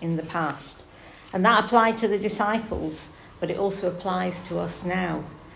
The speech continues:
'cause things can hold us back. So the disciples had to new, learn new ways of doing new things.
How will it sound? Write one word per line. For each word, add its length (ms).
'cause 140
things 360
can 200
hold 280
us 140
back. 460
So 160
the 80
disciples 600
had 200
to 80
new, 480
learn 400
new 260
ways 600
of 120
doing 500
new 260
things. 720